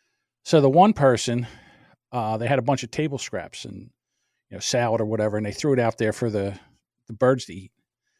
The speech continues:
And the birds immediately started laying eggs.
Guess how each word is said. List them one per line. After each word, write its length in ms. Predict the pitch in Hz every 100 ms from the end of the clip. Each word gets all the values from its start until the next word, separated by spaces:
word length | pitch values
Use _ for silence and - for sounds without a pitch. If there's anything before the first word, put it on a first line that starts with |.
| _ _ _ -
And 120 | 127
the 60 |
birds 320 | 110 156 156 127
immediately 560 | 123 139 165 156 120
started 380 | 120 127 113 104
laying 280 | 113 107 104
eggs. 420 | 107 92 98 -